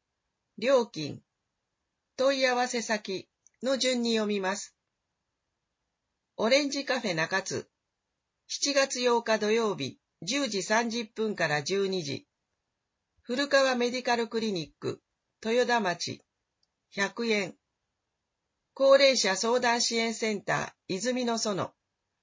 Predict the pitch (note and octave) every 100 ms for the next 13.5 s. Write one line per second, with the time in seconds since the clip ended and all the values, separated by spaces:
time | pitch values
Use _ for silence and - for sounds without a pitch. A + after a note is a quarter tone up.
0 | _ F#3+ A#3+ B3 A3 G#3 - _ D#3 G#3+
1 | C4+ B3+ A#3+ D3+ - _ A#3 C4 C4+ B3
2 | G3 D#3+ F3+ F3 E3+ C3+ - _ _ _
3 | _ _ _ _ _ _ _ _ _ _
4 | _ _ _ _ - A#3 C#4 C4 C4+ C4+
5 | A#3+ G3 F3 A3 A3+ D#3+ C3 - _ _
6 | _ _ _ _ - - C#4 C4+ C4 -
7 | B3 B3 A#3 A3+ G#3+ - _ G3+ G3+ -
8 | B3+ A#3 E3 C3+ - _ _ _ _ _
9 | - C4+ D4 A3 G3 A3+ A#3+ A#3+ B3+ -
10 | - A#3+ F#3 E3 D#3 D3 A3 A#3 A3 D#3
11 | A#2 - _ _ _ _ _ _ - C4
12 | C#4 - C4 A#3 G3+ A3+ B3 C4 B3+ B3+
13 | A#3 G#3+ D#3 C#3